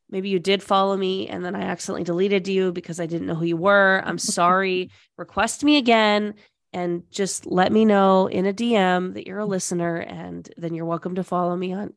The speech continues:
Speaker 1: at Cass Cardenas. But also, my favorite place to be found is right here on the Trashy Trashy podcast.
Speaker 2: That's, that's beautiful. That is
Speaker 1: Yeah.
Speaker 2: beautiful. Well,
Speaker 1: Yeah.
Speaker 2: uh, you can find me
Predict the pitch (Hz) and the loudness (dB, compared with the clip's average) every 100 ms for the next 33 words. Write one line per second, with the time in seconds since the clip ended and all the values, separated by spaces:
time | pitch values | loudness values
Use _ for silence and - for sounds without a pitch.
0 | - 190 - 185 180 - 180 170 170 170 | -2 0 0 -4 -6 -6 -4 -4 -4 -8
1 | 185 - - - _ _ - 233 269 262 | -10 -14 -20 -20 _ _ -8 -2 0 0
2 | 262 247 233 _ _ _ _ _ _ - | 0 0 -2 _ _ _ _ _ _ -20
3 | _ _ _ _ _ - 208 202 254 254 | _ _ _ _ _ -8 -8 -4 0 0
4 | 254 - 214 208 190 190 175 165 170 170 | 2 2 0 0 -6 -4 -2 -2 -2 -6
5 | 165 160 170 185 175 170 - - 180 - | -10 -6 -6 -6 -8 -8 -8 -12 -14 -12
6 | 185 - - - - - - - - _ | -12 -12 -14 -16 -16 -14 -16 -16 -20 _
7 | - _ _ _ - 226 202 170 - - | -20 _ _ _ -4 0 2 0 -4 -14
8 | 214 190 190 165 - - 175 156 147 151 | -6 -2 0 -2 -6 -18 -16 -14 -12 -12
9 | 147 - 160 147 147 147 - 214 220 220 | -12 -8 -4 -4 -4 -6 -6 -2 0 0
10 | 220 160 151 160 151 147 147 - 147 143 | -2 -6 -12 -14 -10 -10 -10 -12 -10 -8
11 | 143 147 - 202 247 254 233 175 160 - | -6 -8 -8 -2 0 2 -2 -8 -20 -20
12 | - _ - 196 180 196 277 269 220 175 | -20 _ -6 -2 -2 -2 -4 -2 -2 -2
13 | 208 233 190 214 | 0 0 -2 -4